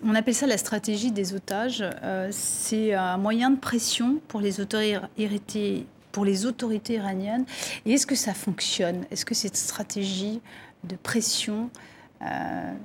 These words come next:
qui consiste finalement à arrêter des gens, à les, à jouer comme ça un petit peu avec ces binationaux, est-ce que ça fonctionne ? Est-ce que pour vous, ça a vraiment une incidence,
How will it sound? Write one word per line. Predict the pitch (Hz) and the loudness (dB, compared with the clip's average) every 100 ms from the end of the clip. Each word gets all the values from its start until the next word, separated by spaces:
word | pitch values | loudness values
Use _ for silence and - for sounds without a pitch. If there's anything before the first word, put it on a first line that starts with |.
| - | -12
qui | - | -10
consiste | - 202 190 - 220 - 190 | -2 0 0 0 -2 -2 -4
finalement | - 190 190 | -4 -2 0
à | 190 | 0
arrêter | 180 - | -2 -2
des | 185 180 | -2 -2
gens, | 180 180 196 208 | -2 -2 -2 -2
à | |
les, | 190 185 | -4 -6
à | 190 196 - - - - - - - 190 | -8 -14 -20 -20 -20 -20 -20 -20 -14 -6
jouer | 175 185 202 202 | -4 0 0 0
comme | 190 | -4
ça | 185 202 | -4 -2
un | |
petit | 196 - | -4 -4
peu | - | -2
avec | 190 190 | -2 0
ces | - 185 | 0 0
binationaux, | 185 185 190 - 226 | 0 0 0 0 0
est-ce | 233 | -2
que | - | -2
ça | - | -2
fonctionne ? | 185 226 196 285 233 | 0 -2 0 2 2
Est-ce | - | 0
que | 190 | -4
pour | - | -6
vous, | 185 262 | -2 0
ça | 208 | 0
a | |
vraiment | 170 180 240 | 0 2 4
une | 202 | 4
incidence, | 196 - - 190 175 202 - - | 2 0 -2 -2 -2 -4 -6 -6